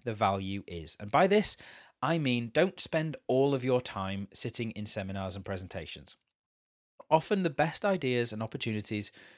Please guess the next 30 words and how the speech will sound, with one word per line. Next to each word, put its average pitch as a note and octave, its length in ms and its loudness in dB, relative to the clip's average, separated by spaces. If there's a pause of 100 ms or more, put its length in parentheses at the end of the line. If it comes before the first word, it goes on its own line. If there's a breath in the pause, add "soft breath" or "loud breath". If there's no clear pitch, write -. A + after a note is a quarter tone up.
(140 loud breath)
come D3 240 -2
from D#3+ 220 -4
chance - 400 -2
meetings A2+ 440 0
in A2+ 200 -4
the A2 60 0
halls. E2+ 540 -6 (560 soft breath)
Now, C3 100 0
in C3 80 2
the B2+ 60 -6
before F#3+ 380 4
section, A2+ 420 0
I A2+ 100 -6
told D#3 260 0
you D#3 60 -6
to - 100 -4
have C3 200 -2
a C3+ 60 -4
plan, G2+ 440 -2
but - 260 0
to - 100 -8
be A#2 80 -6
flexible. - 560 -6 (460 soft breath)
Now, A#2 80 0
this F#3+ 160 2
point C#3+ 240 -2
is A#2 100 -4
just - 320 0
a G3+ 40 -2
reminder A2 600 0